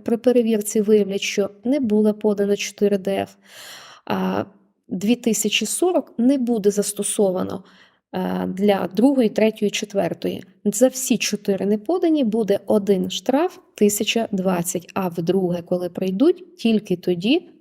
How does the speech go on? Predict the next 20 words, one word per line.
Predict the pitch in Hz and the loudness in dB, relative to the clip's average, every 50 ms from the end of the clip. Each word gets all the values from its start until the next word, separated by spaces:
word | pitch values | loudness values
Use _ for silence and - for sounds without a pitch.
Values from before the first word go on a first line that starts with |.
| _ _ _ _ _ | _ _ _ _ _
після | _ - 170 - - 196 180 - - - - _ _ _ _ _ | _ 2 2 2 0 -4 -6 -6 -8 -14 -20 _ _ _ _ _
попередньо | - 214 214 233 220 214 190 170 196 196 | 2 2 4 4 2 2 0 0 -2 -2
накладеної | 196 202 196 - 196 190 175 185 190 190 190 185 | -2 -4 -2 -2 -2 -2 0 -2 -2 -2 -2 -2
П | 190 - 196 | -2 -2 -2
П | 202 - 247 285 | 0 0 0 2
Рки, | 349 392 - - 269 | 0 -2 -2 0 0
якщо | 233 208 202 208 - - 214 202 | 2 2 0 -2 0 0 0 0
протягом | - 214 220 214 - 208 202 196 | 2 0 2 2 2 0 0 0
триста | - 233 240 233 - - 202 | 0 0 0 0 0 0 -2
шістдесяти | - - 208 196 - - 202 202 - 208 | 0 0 0 0 0 -2 -4 -2 0 0
п'яти | 208 - 196 - - 208 202 | 0 0 -2 0 2 2 2
днів | 196 214 202 180 175 - - - - | 4 2 2 2 -2 -6 -16 -12 -6
чи | - - 208 | -6 -2 0
триста | 208 208 208 - - 196 | 0 0 0 0 -4 -4
шістдесят | - - 208 196 - 196 - | -2 0 0 0 0 -2 -4
шість | - - 202 185 170 | -2 -2 -2 -2 0
для | 196 190 | 0 0
високосного, | 185 185 185 - - 196 - 214 202 185 - - - 175 180 - - - - - - - - - - _ | 0 -2 -4 -4 -6 -2 0 0 0 0 0 -4 -4 -4 -4 -6 -8 -12 -20 -20 -20 -20 -20 -20 -14 _
а, | - 180 175 170 165 165 165 - - _ _ _ _ _ _ | -2 0 0 0 0 0 -4 -6 -12 _ _ _ _ _ _
прийдуть | - 240 240 220 208 226 208 185 175 - - | 4 4 4 4 4 4 2 2 0 -2 -8